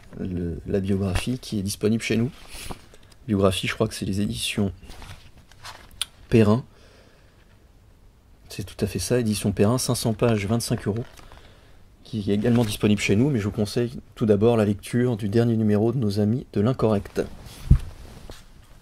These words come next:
Pour la fin de cette vidéo, je voulais, comme l'année dernière, vous proposer, parce que ça vous avait plu et vous me l'avez redemandé, des idées de beaux livres à, à, sur le fond, mais aussi sur la forme,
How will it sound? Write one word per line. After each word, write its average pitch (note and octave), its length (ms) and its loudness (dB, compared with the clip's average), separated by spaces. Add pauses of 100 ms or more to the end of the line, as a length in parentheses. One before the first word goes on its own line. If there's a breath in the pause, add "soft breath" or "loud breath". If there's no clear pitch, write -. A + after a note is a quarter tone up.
(240)
Pour D#3+ 440 8 (240 loud breath)
la A#2+ 120 2
fin C#3+ 160 4
de C3+ 60 2
cette B2+ 160 4
vidéo, B2 400 12
je B2+ 140 6
voulais, B2 220 12
comme - 160 8
l'année B2+ 180 8
dernière, B2 440 6
vous G#2 100 -2
proposer, A#2 560 -2
parce A#2 160 -10
que - 100 -10
ça - 160 -4
vous G2+ 160 -2
avait G#2 300 0
plu - 460 0
et - 40 -4
vous F#2+ 100 -4
me G2 80 2
l'avez G2 200 2
redemandé, G2+ 480 2 (580 loud breath)
des G2 240 0
idées A2+ 300 6
de G#2 120 2
beaux A2+ 240 8
livres D3 400 4 (640)
à, F#2+ 80 -2
à, G2 40 -2 (540)
sur - 300 -4
le F#2 80 2
fond, C#3+ 260 0
mais A#2 80 0
aussi G2+ 200 0
sur - 140 0
la G2 80 0
forme, C#3 280 4